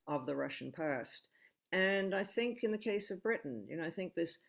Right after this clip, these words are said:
this nostalgia, I, I suppose is the word for it, and this imp-, this, this, this enthusiasm for the glories of the past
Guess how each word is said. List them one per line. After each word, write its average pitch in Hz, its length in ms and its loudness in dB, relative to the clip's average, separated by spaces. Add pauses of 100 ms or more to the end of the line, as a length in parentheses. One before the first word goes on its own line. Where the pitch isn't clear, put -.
this - 380 0
nostalgia, 180 840 2 (320)
I, 151 180 -4
I 151 60 -4
suppose 156 360 -2
is 151 100 -4
the 156 80 -4
word 156 240 2
for 139 260 0
it, 147 80 -4
and 143 140 -2
this 151 200 -2 (360)
imp-, 151 200 -4 (140)
this, 160 280 0 (100)
this, 170 440 -2
this 165 360 -2 (300)
enthusiasm 196 840 0
for - 120 -14
the 151 60 -4
glories 151 360 0
of 139 40 -8
the 143 180 -4
past 147 220 0